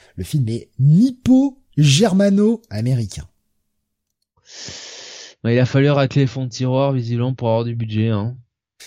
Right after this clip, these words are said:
Speaker 1: Ouais, et je pense que ça a dû interférer aussi énormément dans la prod. On continue avec,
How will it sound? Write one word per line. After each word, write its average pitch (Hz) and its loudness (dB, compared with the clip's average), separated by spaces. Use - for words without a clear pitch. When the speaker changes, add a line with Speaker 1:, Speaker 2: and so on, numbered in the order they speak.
Speaker 1:
Ouais, 98 -10
et 101 -12
je - -12
pense 160 -4
que 135 -2
ça 113 -6
a - -6
dû 107 -8
interférer 104 -6
aussi - -10
énormément 123 -2
dans 147 -2
la 123 -4
prod. 85 -8
On 247 2
continue 143 -2
avec, 151 -4